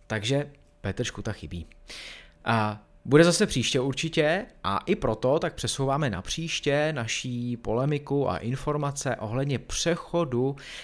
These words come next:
eh, Appleu na jiné vlastní procesory. Takže o tom příštím díle. Eh, teď tak si povíme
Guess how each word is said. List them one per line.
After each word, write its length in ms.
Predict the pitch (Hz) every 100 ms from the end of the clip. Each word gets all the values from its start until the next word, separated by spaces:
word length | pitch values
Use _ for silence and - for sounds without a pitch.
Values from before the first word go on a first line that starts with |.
| -
eh, 40 | 113 113 110 -
Appleu 400 | 120 - 123 120 123 - -
na 360 | 104 101 104 - -
jiné 580 | 104 101 123 120 117 131 139 -
vlastní 540 | 107 107 - - 110
procesory. 680 | - 95 - 107 - 101 92 - -
Takže 420 | 101 110 123 131
o 140 | 104
tom 340 | - 113 113 117 - - -
příštím 520 | - 98 - 98 92
díle. 320 | 92 104 98
Eh, 1400 | - - - - - - - - - - 104 104 101 98 - -
teď 300 | - 135 -
tak 160 | - 123
si 120 | -
povíme 640 | - 123 120 165 156 95